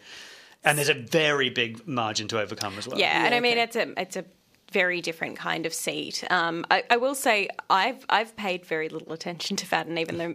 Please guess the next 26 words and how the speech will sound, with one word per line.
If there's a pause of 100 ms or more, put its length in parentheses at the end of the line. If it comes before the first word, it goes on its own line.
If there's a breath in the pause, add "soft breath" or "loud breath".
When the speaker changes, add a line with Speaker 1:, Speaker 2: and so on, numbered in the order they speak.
(100)
Speaker 2:
my
job
is
to
cover
politics
on
a
daily
basis,
because
it
doesn't, (400 loud breath)
Speaker 3:
<laughs>
Speaker 2:
you
know,
it, (240)
it, (500)
it's
so,
so
unlikely (140)
to
go.
Um, (140)
Speaker 3:
Mm.